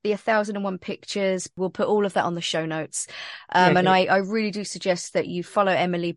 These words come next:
Speaker 1: if you don't already on any of the social medias, and just, just even following her posts, you know, you can see examples of things that she does. And it's just, it's delightful.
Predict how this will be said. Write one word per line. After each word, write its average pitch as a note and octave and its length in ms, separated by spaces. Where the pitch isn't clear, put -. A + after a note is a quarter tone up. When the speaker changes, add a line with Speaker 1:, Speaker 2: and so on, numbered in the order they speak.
Speaker 1:
if - 200
you F3 80
don't F3 260
already E3 500
on D#3+ 360
any E3 200
of D#3+ 80
the D#3+ 80
social D#3+ 340
medias, D#3+ 520
and D#3+ 240
just, - 300
just C4 220
even G#3+ 200
following G3 440
her F3 120
posts, - 540
you F3 60
know, F3+ 60
you E3+ 180
can F3+ 120
see - 160
examples E3+ 720
of D#3 240
things E3 340
that C3+ 80
she - 120
does. D#3+ 320
And F3 100
it's F3 160
just, - 400
it's G#3 200
delightful. A#3 680